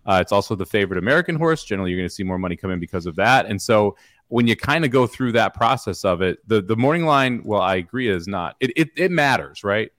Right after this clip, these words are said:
It, it matters from a money perspective. And so I, I don't wanna completely dismiss that the, the Farbridge is the morning line favorite, when if I were setting this morning line, I think Silver Knot should be seven to five, Calyx should be two to one, and Farbridge should be, like, five to one. And that, that's just,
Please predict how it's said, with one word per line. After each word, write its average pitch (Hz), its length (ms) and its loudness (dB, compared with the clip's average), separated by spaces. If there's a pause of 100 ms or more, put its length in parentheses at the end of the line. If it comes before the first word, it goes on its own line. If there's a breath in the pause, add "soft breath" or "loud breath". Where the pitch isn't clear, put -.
(220)
It, 139 200 -2
it 156 240 -2
matters 123 420 0
from 120 160 -4
a 107 80 0
money 113 240 -2
perspective. 92 640 -6
And 90 100 -10
so 101 120 0
I, 104 240 2
I 110 40 2
don't 120 200 0
wanna 123 160 0
completely 139 440 -2
dismiss 107 380 -6
that 95 160 -10
the, 90 220 -4
the 95 100 -2
Farbridge 101 400 0
is 82 80 -12
the 92 80 -10
morning 92 180 -6
line 85 140 -6
favorite, 113 460 0 (400 soft breath)
when 123 120 0
if 117 120 0
I 131 160 4
were 180 100 2
setting 147 240 0
this 117 160 -6
morning 117 220 -2
line, 110 200 0
I 92 60 0
think 110 160 -6
Silver 101 300 -2
Knot 104 240 0
should 85 120 -16
be 90 100 -6
seven 104 340 -2
to 113 80 -4
five, 110 440 2 (260)
Calyx 104 260 -2
should 101 200 -12
be 95 300 -2 (720)
two 120 160 0
to 107 60 2
one, 107 340 2
and 95 120 -4
Farbridge 104 360 0
should - 120 -16
be, 92 120 -8
like, 82 100 -10
five 87 280 -6
to 76 100 -14
one. 60 180 -16 (640)
And 104 140 0
that, 110 180 -2
that's 120 320 0
just, - 460 -6